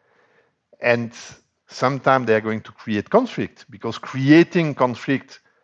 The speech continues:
intentionally is a way to, to build up power. I realized that actually it's more simple than it seems, because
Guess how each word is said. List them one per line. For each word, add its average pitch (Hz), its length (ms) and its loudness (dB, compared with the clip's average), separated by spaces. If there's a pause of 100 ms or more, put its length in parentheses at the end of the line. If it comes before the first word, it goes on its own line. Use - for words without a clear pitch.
(320)
intentionally 123 1000 0
is 113 180 -6
a 110 80 2
way 123 300 4
to, 101 460 -8
to 95 260 -12 (220)
build 107 300 -6
up 104 180 -6
power. 92 380 -2 (720)
I 123 120 0
realized 143 640 2
that 123 240 -2
actually 143 580 -6 (720)
it's - 280 -10
more 160 160 2
simple 160 480 -2
than 135 160 -2
it 139 120 -10
seems, 123 480 -10
because 131 380 -8